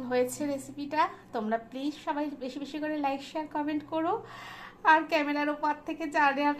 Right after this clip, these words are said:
খুব লোভ লাগছে, তারা চলে এসো আমার এখানে, সবাইকে নেমন্তন্ন রইল। ঠিক আছে, তাহলে আজকের মতো ভিডিওটা এখানে শেষ করলাম। আমার, হুম, লোটে মাছের রেসিপিটা কেমন লাগলো, তবে সবাই একটু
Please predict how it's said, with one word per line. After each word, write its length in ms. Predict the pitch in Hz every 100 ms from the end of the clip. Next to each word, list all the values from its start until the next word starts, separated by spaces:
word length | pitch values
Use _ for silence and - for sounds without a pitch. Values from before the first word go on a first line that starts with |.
| -
খুব 180 | - 330 320
লোভ 220 | 302 294
লাগছে, 400 | 294 302 285 - 381
তারা 160 | 320 294
চলে 260 | 302 349 349
এসো 220 | 392 359
আমার 180 | 359 330
এখানে, 240 | 349 311 302
সবাইকে 420 | 311 294 302 302
নেমন্তন্ন 520 | 285 285 285 285 277 277 262
রইল। 240 | 247 240 240 254 - - - -
ঠিক 160 | 294 -
আছে, 260 | 277 277 370 - - - -
তাহলে 220 | 247 233
আজকের 360 | 226 214 247 247
মতো 140 | 262 285
ভিডিওটা 380 | 269 262 262 277
এখানে 260 | 277 277
শেষ 220 | 294 262 -
করলাম। 360 | 294 294 359 466 359
আমার, 180 | 262 247 - - - - - 247
হুম, 380 | 240 220 214 214 - -
লোটে 280 | 226 233 254
মাছের 300 | 254 247 254 233
রেসিপিটা 360 | 226 233 254
কেমন 300 | 254 226 220
লাগলো, 340 | 220 202 214 349 311
তবে 200 | 247 -
সবাই 260 | 247 220 220
একটু 200 | 220